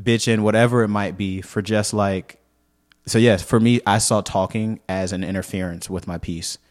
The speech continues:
So because I prioritize, like, just let it be,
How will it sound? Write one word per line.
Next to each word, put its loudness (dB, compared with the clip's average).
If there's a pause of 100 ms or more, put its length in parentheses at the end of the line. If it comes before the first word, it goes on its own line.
(160)
So -2
because -2
I 2
prioritize, -2
like, -10 (1080)
just -4
let 0
it -4
be, -6